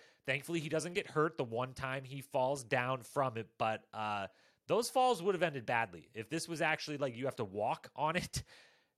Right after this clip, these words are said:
that would have ended really badly, and I kind of wonder if production maybe was like, "Whoa, whoa, whoa, wait, Ben, Ben, Ben, Ben, Ben. Uh, no, uh, I guess we should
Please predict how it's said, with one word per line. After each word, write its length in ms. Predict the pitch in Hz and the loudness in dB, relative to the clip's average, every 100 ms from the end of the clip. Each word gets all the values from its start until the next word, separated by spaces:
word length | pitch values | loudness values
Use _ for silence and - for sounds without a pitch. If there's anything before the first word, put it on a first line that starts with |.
| _ | _
that 120 | 208 233 | 4 4
would 100 | 247 | 4
have 60 | |
ended 200 | 226 202 | 2 4
really 200 | 165 160 | 0 2
badly, 460 | 135 120 120 139 131 | 2 2 0 -4 -4
and 100 | 123 | -4
I 140 | 143 | -4
kind 240 | - 214 214 | -4 -6 -6
of 100 | 139 | -2
wonder 260 | 143 147 | 0 0
if 120 | 131 - | -2 -4
production 560 | 117 113 117 - 113 | -2 0 0 -6 -6
maybe 380 | 113 113 110 107 | -6 -6 -6 -6
was 180 | 98 101 | -6 -4
like, 180 | 107 104 | -4 2
"Whoa, 120 | 226 | 6
whoa, 240 | 240 247 | 8 8
whoa, 200 | 247 233 | 6 4
wait, 260 | 185 220 143 | 4 2 4
Ben, 260 | 214 160 113 | 4 4 2
Ben, 240 | 190 117 135 | 2 2 4
Ben, 260 | 165 104 | 4 4
Ben, 200 | 160 143 87 | 0 -2 0
Ben. 340 | - 208 135 87 _ _ _ | 6 6 6 -2 _ _ _
Uh, 300 | 135 139 131 127 | 0 2 2 2
no, 300 | 156 139 107 | 0 2 -2
uh, 840 | - 117 113 110 110 107 104 101 92 | -2 0 2 0 0 -2 -4 -6 -6
I 240 | 123 113 110 | -6 -6 -4
guess 220 | 131 - | -6 -6
we 80 | 123 | -10
should 280 | 135 104 | -10 -12